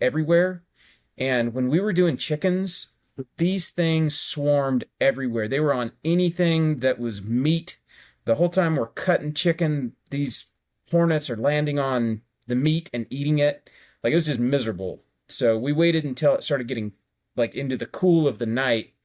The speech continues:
to, uh, do this pig. Didn't have any, any, we call 'em meat bees. Didn't have any meat bees.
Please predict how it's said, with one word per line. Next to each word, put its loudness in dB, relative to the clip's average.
to, 2
uh, 0
do 0
this 0
pig. -4
Didn't 0
have -4
any, -4
any, -2
we -4
call 4
'em -2
meat -4
bees. -2
Didn't -2
have 0
any 0
meat -2
bees. -2